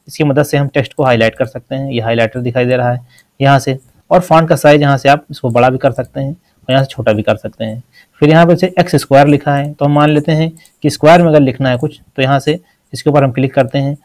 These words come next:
और नीचे आ जाते हैं। एच टू ओ अगर हमें लिखना है और ऊपर लिखने के लिए फिर हमें इसके ऊपर click करना है, तो यहाँ से हम square में भी लिख सकते हैं। तो ये काम आसानी से यहाँ से आप कर सकते हैं इस तरीके से। फिर उसके बाद में यहाँ पर दिया गया है,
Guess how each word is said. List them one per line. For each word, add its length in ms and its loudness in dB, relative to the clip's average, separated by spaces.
और 60 -2
नीचे 240 0
आ 80 6
जाते 240 0
हैं। 200 -4
एच 200 -8
टू 140 0
ओ 100 2
अगर 220 2
हमें 140 2
लिखना 340 -2
है 120 -6
और 140 2
ऊपर 220 2
लिखने 300 2
के 100 0
लिए 240 -2
फिर 100 2
हमें 160 2
इसके 200 -4
ऊपर 160 0
click 240 -4
करना 200 -2
है, 60 -2
तो 60 -4
यहाँ 140 0
से 100 -2
हम 60 -2
square 240 0
में 100 0
भी 60 0
लिख 160 -2
सकते 280 -12
हैं। 160 -8
तो 60 -2
ये 100 2
काम 220 2
आसानी 280 0
से 180 -6
यहाँ 160 0
से 100 -2
आप 160 0
कर 120 2
सकते 280 -6
हैं 160 -8
इस 140 -4
तरीके 260 2
से। 160 -2
फिर 80 0
उसके 180 0
बाद 180 8
में 140 2
यहाँ 240 2
पर 120 2
दिया 200 6
गया 200 6
है, 180 -2